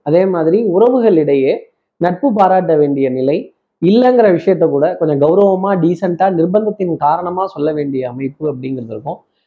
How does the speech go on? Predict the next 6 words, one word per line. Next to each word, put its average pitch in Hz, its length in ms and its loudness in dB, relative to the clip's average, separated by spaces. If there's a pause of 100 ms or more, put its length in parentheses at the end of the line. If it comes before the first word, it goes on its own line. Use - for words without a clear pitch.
(140)
பணமா, 208 600 -2
பாசமா, 180 560 -2 (240)
பணத்தோட்டமா, 180 840 -2 (520)
பந்தமா 190 400 2
அப்படிங்கிற 170 520 2
கேள்வி 160 580 0